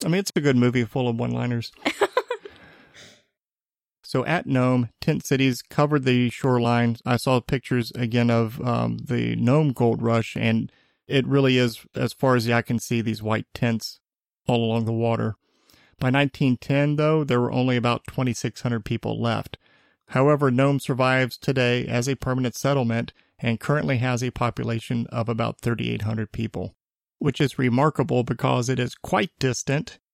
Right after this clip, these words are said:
and it's near the Arctic Circle, and it has very long, very cold, very dark winters and very short and cool summers.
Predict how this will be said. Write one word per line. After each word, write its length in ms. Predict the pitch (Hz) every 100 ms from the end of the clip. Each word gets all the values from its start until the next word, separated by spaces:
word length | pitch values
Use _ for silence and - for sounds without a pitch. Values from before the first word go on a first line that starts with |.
| _ -
and 480 | 139 131 127 127 123
it's 280 | 131 - -
near 160 | 147
the 120 | 139
Arctic 380 | - 135 - 139
Circle, 500 | - 131 - 127 123 - _ _ _ -
and 180 | 131
it 60 | 127
has 240 | 117 127
very 400 | 117 120 135 165
long, 580 | 165 131 127 127 127 127
very 360 | 113 120 135 143
cold, 640 | - - 127 127 127 120
very 400 | 117 127 127 135
dark 560 | 131 131 120 123 - - _
winters 720 | 127 131 127 131 123 123 - _ _ _ _ _ _ -
and 280 | 143 127
very 200 | 123 131
short 380 | 120 - 127 123
and 160 | 123 110
cool 260 | - 120
summers. 600 | 117 - 123 113 - -